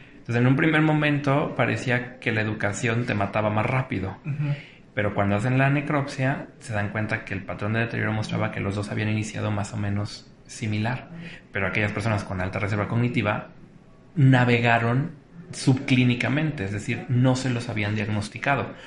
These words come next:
Speaker 1: aunque ya tenían un daño a nivel tisular.
Speaker 2: Ok, en, y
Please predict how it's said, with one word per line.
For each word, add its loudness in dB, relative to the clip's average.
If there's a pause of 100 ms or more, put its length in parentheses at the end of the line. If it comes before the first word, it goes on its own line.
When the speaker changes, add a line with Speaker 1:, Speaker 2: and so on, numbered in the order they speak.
(200)
Speaker 1:
aunque 2
ya 0
tenían -2
un -2
daño -2
a -2
nivel -6
tisular. -10 (1400)
Speaker 2:
Ok, -2
en, 0 (100)
y -2